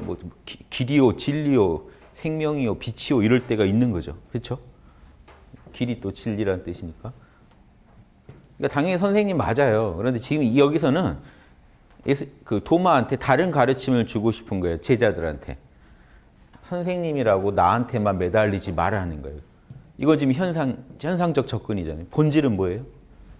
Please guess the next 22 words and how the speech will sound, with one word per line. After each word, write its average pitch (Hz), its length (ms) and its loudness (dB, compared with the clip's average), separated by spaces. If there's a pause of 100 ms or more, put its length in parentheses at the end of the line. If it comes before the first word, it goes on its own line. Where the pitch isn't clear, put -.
(800)
성령에 196 500 -2
달려있는 90 500 0
거다. 73 260 -10 (280)
나는 123 340 2
성령을 160 760 -2
온전히 110 520 0
구현했고 98 640 -4
그대들은 101 600 -2 (300)
온전히 117 500 2
구현 123 360 2
못해서 123 480 2
내가 107 280 4
선생 131 340 0
소리를 98 280 -2
듣지만 117 540 -2 (720)
그대도 131 580 2 (280)
내가 120 320 2
돌보는 123 560 2
샘솟는 143 540 -4
물을 95 440 -2 (500)
취한 156 340 -4
거다. 80 280 -6